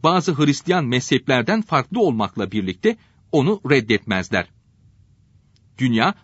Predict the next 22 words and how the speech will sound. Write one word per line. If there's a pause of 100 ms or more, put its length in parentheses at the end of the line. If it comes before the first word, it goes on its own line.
(100)
onlara
göre
bakidir. (680)
Kendilerini
bir
millete (220)
ve
vatana
bağlı
hissetmezler. (1040)
Hristiyanlık
inancını
benimserler. (720)
Hatta
kendilerini (120)
asil
Hristiyan
olarak
tanıtırlar. (840)
Bayrağa
karşı
çıkarlar.